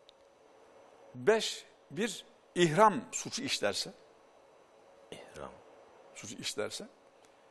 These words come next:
Speaker 1: Şimdi bunlar kefareti gerektiren şeylerdir.
Speaker 2: Evet efendim.
Speaker 1: Bir de ila diye bir şey var. O
Speaker 2: İla.
Speaker 1: ilada da yemin hükmündedir o bir bakıma.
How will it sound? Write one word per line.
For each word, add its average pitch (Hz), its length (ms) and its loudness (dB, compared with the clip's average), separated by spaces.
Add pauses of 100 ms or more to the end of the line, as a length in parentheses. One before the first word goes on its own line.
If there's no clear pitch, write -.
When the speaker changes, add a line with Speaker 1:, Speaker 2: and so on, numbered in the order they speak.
(140)
Speaker 1:
Şimdi 175 440 -2
bunlar 247 320 4
kefareti 190 540 4
gerektiren 170 460 0
şeylerdir. - 600 -8 (840)
Speaker 2:
Evet 65 300 -8
efendim. - 260 -18 (1400)
Speaker 1:
Bir 180 80 2
de 196 80 2
ila 180 560 8
diye 123 200 0
bir 127 60 -2
şey 214 280 2
var. 254 140 0 (100)
O 156 100 0
Speaker 2:
İla. 156 200 -2
Speaker 1:
ilada 151 460 8
da 147 60 2
yemin 131 480 2 (300)
hükmündedir 120 480 -2
o 120 120 0
bir 139 120 -4
bakıma. 202 400 4